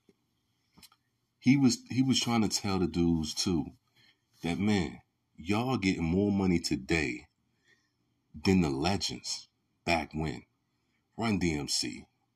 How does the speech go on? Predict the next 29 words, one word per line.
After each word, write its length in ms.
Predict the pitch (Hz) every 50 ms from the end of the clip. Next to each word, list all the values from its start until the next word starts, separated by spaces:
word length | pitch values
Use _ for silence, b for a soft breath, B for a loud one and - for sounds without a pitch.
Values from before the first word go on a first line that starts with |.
| _ _ _ _ _ _ _ _ _
you 140 | - 78 78
know, 260 | 71 69 67 67 - -
Kool 240 | - 117 120 110
G 240 | 98 80 90 85 76
Rap, 320 | - 65 60 - - - - - - _ _ _ _ _ _ _ _ _ _ _ _ -
you 80 | 80
know 60 | 80 80
what 60 | 80
I'm 60 | 78
saying? 460 | - - 82 82 82 78 78 78 78 -
L 280 | 117 117 110 101 71 65
L, 320 | 65 65 58 - - - - _ _ _ _ _ _ _ _ _ _ _ _ _ _
you 140 | - 76 76
know, 340 | 73 76 76 73 73 76 76 - - - -
um, 500 | 80 80 80 78 76 73 71 69 71 - _ _ _ _ _ _ _ _ _ _ _ _ _ _ _ _ _ _ _ _ _ _ _ _ _ _ _ _ _ _ _ _ - 82
Rakim, 640 | 80 82 - 113 98 - - - 90 76 65 58 - - _ _ _ _ _ _ _ _ _ _ _ _ _ _ _
all 180 | - 110 123 120
of 60 | 117
them 140 | 113 107 95
guys, 380 | 92 82 76 69 65 65 - -
man. 360 | 73 73 82 85 92 98 - _ _ _ _ _ _ _ _ _ _ -
And 160 | 101 101 104
we 120 | 117 131 127
all 140 | 113 113
know 160 | 107 107 104 104
them 160 | 107 107 98
dudes 260 | 104 98 95 92 87
can 140 | - 76 69
rap. 380 | 67 78 90 110 113 113 -